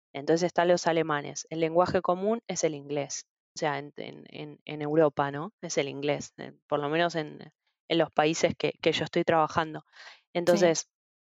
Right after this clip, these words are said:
Speaker 1: si no tenés inglés, mm, no vale. O sea, es como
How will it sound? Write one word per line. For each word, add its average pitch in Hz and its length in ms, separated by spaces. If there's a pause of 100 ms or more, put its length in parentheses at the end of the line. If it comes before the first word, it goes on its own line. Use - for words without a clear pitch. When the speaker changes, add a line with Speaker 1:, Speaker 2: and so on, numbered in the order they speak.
(240)
Speaker 1:
si - 240
no 208 140
tenés 226 260
inglés, 175 600 (160)
mm, 151 480
no 156 200
vale. 156 440 (100)
O - 40
sea, 147 360
es 151 80
como 147 580